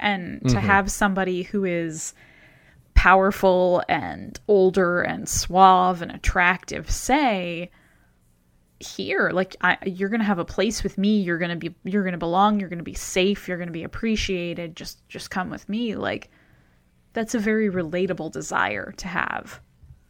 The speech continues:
Speaker 2: Oh, absolutely. Yeah. Yeah. Um, did you ever see the remake of this?
Speaker 1: I did not.
Speaker 2: No. It's interesting what they, what they do differently. And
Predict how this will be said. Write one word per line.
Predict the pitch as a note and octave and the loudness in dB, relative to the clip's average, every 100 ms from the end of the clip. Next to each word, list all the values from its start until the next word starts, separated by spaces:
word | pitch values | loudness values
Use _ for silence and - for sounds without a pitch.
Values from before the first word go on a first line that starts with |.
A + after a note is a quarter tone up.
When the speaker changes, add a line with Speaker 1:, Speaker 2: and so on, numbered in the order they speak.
| _ _ _ _ - | _ _ _ _ 0
Speaker 2:
Oh, | B2+ | 4
absolutely. | G#2 - F#2+ F#2 G#2 E2+ D2 | 4 0 -6 -6 -6 -8 -10
Yeah. | F2 F#2 D#2+ - _ _ | -4 -2 -2 -8 _ _
Yeah. | - F2+ F2+ _ - - _ _ - | -6 -4 -6 _ -20 -20 _ _ 4
Um, | D#3 C#3 | 6 6
did | C#3 | 2
you | C3+ A3+ | 6 4
ever | B3 | 4
see | - A3 | 2 4
the | F3+ | 4
remake | B2 B2 C3+ C#3+ - | 6 6 6 4 2
of | B2+ | 2
this? | C#3+ - - - _ _ _ _ _ _ _ _ _ _ - - - - | 2 2 -8 -14 _ _ _ _ _ _ _ _ _ _ -20 -20 -20 -4
Speaker 1:
I | A#3+ | -2
did | A#3 B3 | 0 0
not. | A3+ B3 G#3 - | 2 0 0 -2
Speaker 2:
No. | A2+ G2+ - - | -2 -2 -6 0
It's | D#3+ | 6
interesting | B3 A#3+ A3 G#3+ | 6 6 2 4
what | D3 C#3+ | 6 6
they, | C#3 C3 | 6 6
what | C#3 C3 | 2 4
they | C3+ | 4
do | A#2 | 4
differently. | A2+ A#2 A2+ G2 F2 | 0 0 -2 -4 -6
And | E2+ G#2+ G#2 F#2+ | -6 -8 -8 -10